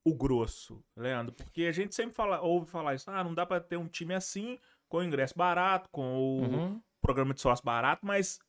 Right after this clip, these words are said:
Speaker 1: e qual o percentual desse dinheiro no orçamento do
Speaker 2: Olha
Speaker 1: clube?
Speaker 2: só, eu vou falar do meu departamento, que eu tenho mais controle dele, né? O Galo é um clube que fatura aí na casa dos seus quinhentos milhões de reais. O meu departamento esse ano eu preciso faturar cem, cem milhões de reais.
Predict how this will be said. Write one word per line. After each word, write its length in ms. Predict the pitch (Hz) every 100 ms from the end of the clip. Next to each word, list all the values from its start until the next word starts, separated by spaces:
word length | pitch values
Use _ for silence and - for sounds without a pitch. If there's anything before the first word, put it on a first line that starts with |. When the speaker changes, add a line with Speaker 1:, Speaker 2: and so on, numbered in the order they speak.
| _ -
Speaker 1:
e 80 |
qual 160 | 170 277
o 40 |
percentual 760 | 285 277 247 226 165 147 165 - - _ _ _
desse 380 | 120 131 170 151
dinheiro 520 | 143 135 135 170 165
no 380 | 151 156 175 175
orçamento 540 | 175 - 147 143 151
do 80 | 135
Speaker 2:
Olha 140 | - 156
Speaker 1:
clube? 120 | 156
Speaker 2:
só, 180 | - 117
eu 40 |
vou 100 | 135
falar 180 | 160 170
do 80 | 165
meu 120 | 170
departamento, 580 | 165 160 147 127 120 131
que 60 |
eu 40 | 151
tenho 140 | 143
mais 220 | 151 151
controle 480 | - 156 135 135 151
dele, 300 | 135 107 98
né? 180 | 101 127
O 60 | 170
Galo 400 | 165 160 175 135 113
é 40 |
um 80 | 117
clube 200 | - 117
que 60 | -
fatura 300 | 113 117 113
aí 120 | 113
na 160 | 120
casa 180 | 104 110
dos 40 | -
seus 160 | 110
quinhentos 320 | - 113 104
milhões 340 | 117 113 110 104
de 80 | 127
reais. 460 | 143 139 160 - - - - -
O 80 |
meu 160 | 131 165
departamento 640 | 180 180 147 135 127 120
esse 200 | 120 -
ano 100 | 131
eu 40 | 143
preciso 200 | - 139
faturar 340 | 143 139 135
cem, 280 | 127 135 139
cem 160 | 131 131
milhões 300 | 131 120 117
de 60 | 113
reais. 480 | 107 - - -